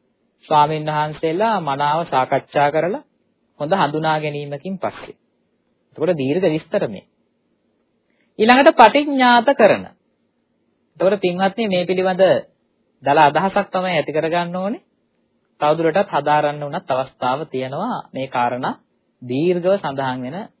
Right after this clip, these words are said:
කාරණා විනය පිටකය තුල. පටිඥාත කරන. ඔන්න ස්වාමින් වහන්සේලා අතර නඩුවක් ඇති, ඇති වුණොත් මෙන්න මෙහෙමත් සංසිඳවන්න පුළුවන්. මොකක්ද ඒ ක්‍රමය? දේශනාගාමිනී ඇවතකට පැමිණි භික්ෂුවක්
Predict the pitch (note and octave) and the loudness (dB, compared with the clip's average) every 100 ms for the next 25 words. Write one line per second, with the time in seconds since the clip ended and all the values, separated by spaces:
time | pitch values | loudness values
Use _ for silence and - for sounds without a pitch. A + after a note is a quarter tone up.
0 | _ - B2 A#2+ B2 F3 C#3 C3 C3 B2+ | _ -8 -8 -6 -10 -8 -8 -6 -6 -8
1 | A2+ - D3 - - - _ _ _ _ | -8 -4 -6 -6 -16 -16 _ _ _ _
2 | _ _ _ _ _ - F#3+ C4+ D4+ D4 | _ _ _ _ _ 2 2 4 0 4
3 | C#4+ C4+ C4 A#3+ G3+ A#2+ - _ _ _ | 6 6 4 4 4 2 -8 _ _ _
4 | _ D3 F3 B3+ E3+ A2 _ _ _ - | _ -8 -4 -2 -2 -6 _ _ _ -2
5 | F3 F#3+ G#3+ G#3 G#3 G#3 G#3 G3+ G3 F#3+ | 2 2 2 0 0 0 0 0 2 0
6 | D#3 E3 F3 E3+ F3 F3+ - C#3 D#3+ F3 | 0 2 0 0 -4 -4 -6 -6 -4 -2
7 | B3 - _ _ - F3 B3 A#3 G#3+ G#3+ | -4 -6 _ _ -8 -6 -2 0 0 2
8 | C4+ - F#3 F#3 E3+ E3+ E3+ A3 B2+ G#2 | 0 0 -2 -2 -2 0 -2 -4 -6 -6
9 | - _ _ _ _ _ - A3 A3+ F#3 | -10 _ _ _ _ _ -4 2 4 6
10 | A#3 F#3+ D3 C#3+ C#3 C#3+ _ _ _ _ | 4 6 0 0 -4 -6 _ _ _ _
11 | _ _ _ D#3+ F3 A3+ C#4 C4 C#4+ C4 | _ _ _ 2 6 6 6 6 6 8
12 | A3+ A3 A3 A3 A3 F#3 F3 F#3 F#3+ F#3+ | 10 8 6 -2 2 2 2 2 2 2
13 | F#3+ F#3 F#3 D3+ C3+ - F3+ B3 | 2 0 -4 -4 -6 -4 2 2